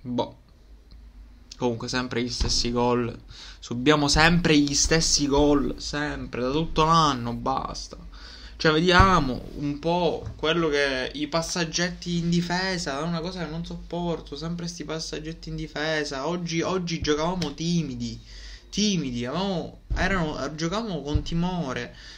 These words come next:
n-, non giocavamo con, con scioltezza, con...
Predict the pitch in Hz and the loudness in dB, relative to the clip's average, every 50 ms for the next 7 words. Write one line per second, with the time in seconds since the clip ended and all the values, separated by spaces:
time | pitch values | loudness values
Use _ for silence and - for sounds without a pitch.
0 | - - - 151 160 156 156 160 151 156 165 165 165 165 175 190 202 202 196 214 | -20 -18 -12 -10 -8 -6 -6 -6 -6 -6 -6 -6 -4 -4 -4 -4 -2 -2 0 0
1 | 214 208 214 226 233 233 214 170 143 139 139 135 135 135 135 135 131 127 123 123 | 0 2 2 2 2 2 2 0 0 -2 -4 -6 -6 -4 -4 -4 -4 -4 -4 -6
2 | - - - 139 139 - - - 139 131 127 - - 139 143 139 135 - 143 131 | -6 -6 -6 -6 -6 -6 -4 -4 -4 -6 -4 0 2 2 2 2 2 -2 -8 -8
3 | 135 135 135 135 131 131 131 131 131 131 127 127 127 127 - 113 - - - - | -8 -8 -8 -10 -10 -10 -10 -10 -12 -12 -12 -14 -14 -14 -14 -14 -14 -16 -16 -16